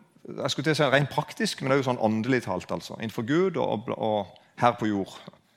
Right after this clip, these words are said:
Du blir stadig frelst. Og en ting til, du skal frelses helt hjem.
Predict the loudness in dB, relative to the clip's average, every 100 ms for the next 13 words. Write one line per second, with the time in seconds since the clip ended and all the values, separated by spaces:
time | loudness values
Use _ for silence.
0 | _ _ _ _ _ _ -4 -2 2 4
1 | 4 0 -4 0 6 6 4 4 4 4
2 | 2 -8 2 6 6 4 0 2 4 4
3 | 2 -12 -20 _ _ _ -8 -4 0 0
4 | 0 2 2 2 0 0 -2 -12 -12 -4
5 | -4 -4 -8 -8